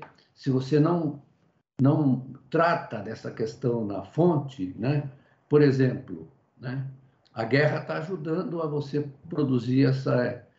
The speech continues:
esses choques de commodities, et cetera, inclusive de, de, no preço do combustível, né?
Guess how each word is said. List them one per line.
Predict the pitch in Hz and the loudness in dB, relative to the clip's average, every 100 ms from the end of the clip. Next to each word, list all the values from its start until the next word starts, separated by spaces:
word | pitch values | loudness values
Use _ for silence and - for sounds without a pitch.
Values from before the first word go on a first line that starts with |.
| _ | _
esses | 123 - 120 | -8 -4 -4
choques | - 127 131 113 | 0 2 2 -2
de | 110 | -6
commodities, | 123 117 104 127 135 - - - | -4 -2 0 2 2 0 -8 -8
et | 127 - | -8 -6
cetera, | 120 113 147 | -4 -2 0
inclusive | 123 127 110 117 123 127 | -2 -2 -2 2 2 0
de, | 117 127 123 - - - _ _ | 2 4 4 -2 -14 -20 _ _
de, | - 107 | -4 0
no | 107 107 | 0 0
preço | - 135 135 | 4 4 4
do | 110 | 0
combustível, | - 131 135 - - 101 73 - - _ _ 110 | 2 4 4 0 -2 -2 -2 -10 -20 _ _ -10
né? | - 135 | -10 -10